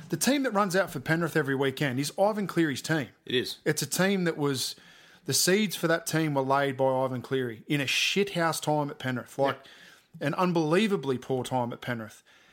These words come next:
Speaker 1: Why the hell would he go back after being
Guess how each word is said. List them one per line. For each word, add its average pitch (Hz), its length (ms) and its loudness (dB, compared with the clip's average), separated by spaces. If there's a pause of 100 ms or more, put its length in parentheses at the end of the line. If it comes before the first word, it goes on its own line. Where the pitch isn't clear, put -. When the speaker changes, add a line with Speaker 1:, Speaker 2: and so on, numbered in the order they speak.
(720)
Speaker 1:
Why 247 600 0 (100)
the 156 120 0
hell 156 640 0 (880)
would 151 160 2
he 165 180 2
go 156 240 4
back 131 420 0 (240)
after 139 280 2
being 135 420 -2